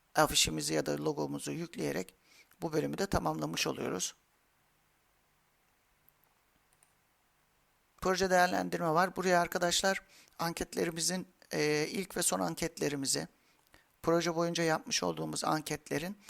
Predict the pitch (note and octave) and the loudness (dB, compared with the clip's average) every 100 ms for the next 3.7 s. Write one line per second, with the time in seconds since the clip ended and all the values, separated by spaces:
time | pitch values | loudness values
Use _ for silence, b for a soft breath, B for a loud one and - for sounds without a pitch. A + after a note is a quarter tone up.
0 | B B - F3 E3+ - E3 D#3+ C#3+ - | B B -4 -2 2 4 4 2 -2 -4
1 | b b b E3+ E3+ - - F3+ - D3+ | b b b 0 0 0 -2 -2 -2 -2
2 | D3 F#3 - E3+ - F3 E3 D#3 - D3 | 0 2 0 0 0 0 -2 -4 -4 -4
3 | C#3+ C3+ D3+ C3 B2+ D#3+ F3+ | -2 -4 -2 -2 -4 -4 -6